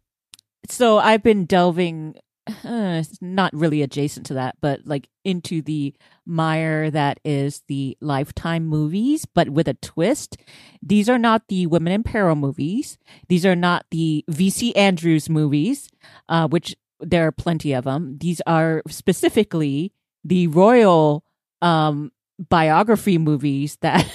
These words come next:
<laughs> they've made. Uh, they actually started with, uh, William and Kate's wedding, but I didn't watch that one 'cause who cares about them?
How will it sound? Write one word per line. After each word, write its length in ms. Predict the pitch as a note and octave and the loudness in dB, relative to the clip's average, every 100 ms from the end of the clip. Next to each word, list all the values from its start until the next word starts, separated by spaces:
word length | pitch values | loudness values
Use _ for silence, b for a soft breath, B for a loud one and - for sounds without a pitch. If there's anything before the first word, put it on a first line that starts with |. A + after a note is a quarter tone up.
| - | -6
<laughs> 0 | D4+ | 0
they've 320 | A3 G3+ D#3 | 2 2 2
made. 400 | E3 D#3 D3+ - B B B B | 0 0 0 -2 B B B B
Uh, 280 | F#3+ E3+ E3 | 4 6 4
they 160 | E3+ A3+ | 4 4
actually 300 | A#3+ - C#4 | 4 2 -2
started 560 | - - D#3 A3+ F3 | 0 0 2 4 2
with, 340 | D3+ D3+ D3+ - | 2 0 -2 -4
uh, 240 | D#3 D3 C#3+ | -4 -2 0
William 300 | D#3 D#3+ D#3 | 0 0 0
and 140 | D#3 D3 | -4 -4
Kate's 380 | F3 A#2+ - - - | -4 -4 -8 -18 -8
wedding, 380 | C#3 D3 G#3 | -4 -2 -2
but 140 | G3+ C3+ | -2 0
I 80 | D#3+ | 2
didn't 200 | G#3+ F#3+ | 2 2
watch 200 | B3 B3 | 2 2
that 140 | F#3+ | 0
one 140 | D3 D3 | 0 -2
'cause 180 | D3 | -4
who 100 | - | -6
cares 240 | E3+ D3+ D3+ | -4 -4 -4
about 220 | C3+ - | -6 -8
them? 260 | - - | -10 -12